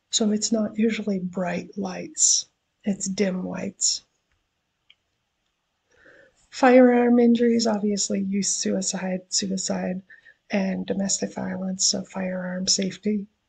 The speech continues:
encouraging proper locked storage and ammunition separate from the guns. So we hear about these almost every day.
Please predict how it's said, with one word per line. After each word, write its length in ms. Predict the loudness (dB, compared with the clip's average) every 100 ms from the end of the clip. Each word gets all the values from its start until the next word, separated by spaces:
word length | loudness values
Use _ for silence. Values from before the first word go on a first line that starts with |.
| _ -4
encouraging 760 | -2 -2 -4 -6 -6 -6 -6
proper 420 | -6 -8 -6 -6 -6
locked 340 | -8 -8 -4
storage 840 | -4 -2 -2 0 -2 -4 -10 -18 _ _
and 320 | -6 -4 -2
ammunition 680 | 0 0 0 0 -2 -2 0
separate 440 | 0 -2 -4 -8 -6
from 280 | -2 0
the 80 | 0
guns. 580 | -2 -2 0 0 -2 -8 _ _ _ _ _ _ _ -8
So 240 | -4 -4
we 180 | -4 -4
hear 300 | -4 -4 -4
about 260 | -4 -6 -4
these 300 | -4 -2 -4
almost 340 | -4 -4 -6
every 220 | -6 -6
day. 400 | -4 -2 -2 -4